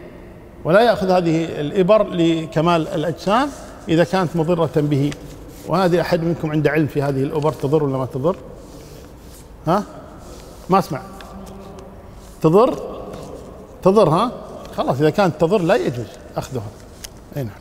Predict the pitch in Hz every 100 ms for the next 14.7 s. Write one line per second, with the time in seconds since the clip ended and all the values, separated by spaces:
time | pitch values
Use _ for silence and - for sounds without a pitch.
0 | - - - - - - - - - -
1 | - 151 127 - - - - - 202 -
2 | 208 208 202 208 214 - 202 175 - 202
3 | 143 208 214 147 233 - - - - -
4 | 170 - 214 196 214 - - 269 - 196
5 | 147 127 - - - - - - - 156
6 | 156 135 - - - - - - - -
7 | - 170 196 202 208 175 156 208 190 175
8 | 202 185 180 - 185 196 262 - - -
9 | - - - - - 202 - 208 185 185
10 | 254 - - - - - - - - 170
11 | 196 185 175 170 165 147 139 165 - -
12 | - - - - - - - - 180 196
13 | 247 247 240 214 - 233 208 - 226 226
14 | 202 214 208 - - 220